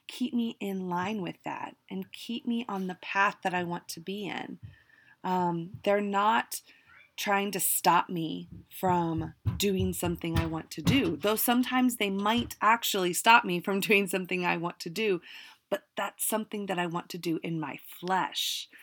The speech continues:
not something that I really want to do, um, that's really going to be good for my life. It might be like,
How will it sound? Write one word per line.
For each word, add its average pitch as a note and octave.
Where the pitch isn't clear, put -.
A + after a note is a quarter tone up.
not F#3+
something F#3
that E3+
I E3+
really F3+
want E3
to -
do, D3+
um, E3
that's -
really F3+
going E3
to D#3
be D#3
good E3+
for -
my D3+
life. G#3+
It -
might F3
be E3+
like, E3+